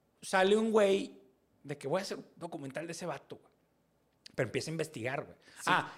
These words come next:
Speaker 1: creo que el
Speaker 2: Sixto,
Speaker 1: vato
Speaker 2: Sixto Rodríguez.
Speaker 1: Exacto, pero
Speaker 2: Sixto
Speaker 1: ¿cómo se llama
Speaker 2: Rodríguez.
Speaker 1: el documental?
Speaker 2: Eh, Sugarman.
Speaker 1: Sugarman, güey. Ch-, ¿Chasing Sugarman o?
Speaker 2: Che-, este, Finding Sugarman,
Speaker 1: Algo
Speaker 2: algo
Speaker 1: así,
Speaker 2: así,
Speaker 1: güey.
Speaker 2: sí.
Speaker 1: La cosa es que creo que ese vato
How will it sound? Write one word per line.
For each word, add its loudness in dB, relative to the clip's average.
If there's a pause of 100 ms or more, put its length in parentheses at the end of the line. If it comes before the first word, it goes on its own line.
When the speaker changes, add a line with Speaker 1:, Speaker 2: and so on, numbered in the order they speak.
Speaker 1:
creo 6
que 2
el 6
Speaker 2:
Sixto, 8
Speaker 1:
vato 6
Speaker 2:
Sixto 0
Rodríguez. -2 (440)
Speaker 1:
Exacto, 0
pero -4
Speaker 2:
Sixto -2
Speaker 1:
¿cómo 2
se 2
llama 6
Speaker 2:
Rodríguez. 2
Speaker 1:
el 0
documental? -4 (260)
Speaker 2:
Eh, -8
Sugarman. -2
Speaker 1:
Sugarman, 0
güey. -20
Ch-, -6 (500)
¿Chasing 0
Sugarman -2
o? -6
Speaker 2:
Che-, -6
este, -4
Finding -8
Sugarman, -8
Speaker 1:
Algo -6
Speaker 2:
algo 6
Speaker 1:
así, 2
Speaker 2:
así, 0
Speaker 1:
güey. -8 (200)
Speaker 2:
sí. -16
Speaker 1:
La 4
cosa 2
es -4
que -8
creo 4
que 0
ese 0
vato 4